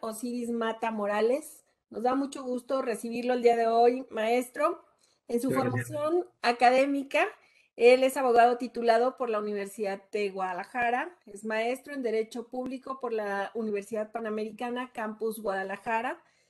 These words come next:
Speaker 1: Asimismo, es maestro en Derecho Comercial y de la Empresa en la Universidad Panamericana, Campus Guadalajara, y máster en Investigación de Ciencias Jurídicas por la Universidad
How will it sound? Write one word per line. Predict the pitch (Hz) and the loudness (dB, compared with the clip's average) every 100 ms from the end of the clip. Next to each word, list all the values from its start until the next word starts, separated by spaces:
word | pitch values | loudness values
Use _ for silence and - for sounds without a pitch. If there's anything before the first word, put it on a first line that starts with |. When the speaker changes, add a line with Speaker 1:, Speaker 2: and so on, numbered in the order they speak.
| _ | _
Speaker 1:
Asimismo, | - 214 262 262 262 254 247 294 320 | -4 -4 -2 -2 -2 -4 -4 -4 -4
es | 226 214 | -4 -4
maestro | 233 220 233 269 - 320 302 | -2 0 0 -2 -2 0 0
en | 254 | 0
Derecho | 233 220 220 247 | -2 0 -2 -4
Comercial | 240 240 220 254 240 247 | -8 -8 -4 -2 0 -2
y | 226 | -2
de | |
la | 208 | 0
Empresa | 202 214 233 233 254 | 0 -2 -6 -4 -6
en | 240 | -4
la | 208 | -4
Universidad | 208 196 - 214 214 | -2 -4 -2 -4 -2
Panamericana, | 233 226 220 214 226 226 220 | -6 -4 -4 -6 -6 -6 -6
Campus | 220 185 202 214 | -10 -12 -12 -8
Guadalajara, | 214 220 220 262 254 302 339 _ _ _ _ | -6 -4 -6 -4 -2 -2 -6 _ _ _ _
y | 254 | -2
máster | 262 294 359 - 349 | 0 2 0 -2 -2
en | 311 | -2
Investigación | 269 247 220 - 226 214 214 - 262 269 285 | -2 -2 -4 -4 -2 0 -2 -2 0 0 -2
de | 247 202 | -4 -6
Ciencias | - 233 220 247 - | -6 -6 -4 -6 -6
Jurídicas | 220 226 240 240 269 | -6 -4 -6 -6 -8
por | - 220 240 | -6 -4 0
la | 262 | 0
Universidad | 269 254 220 226 214 214 | 0 -2 -2 -4 -4 -4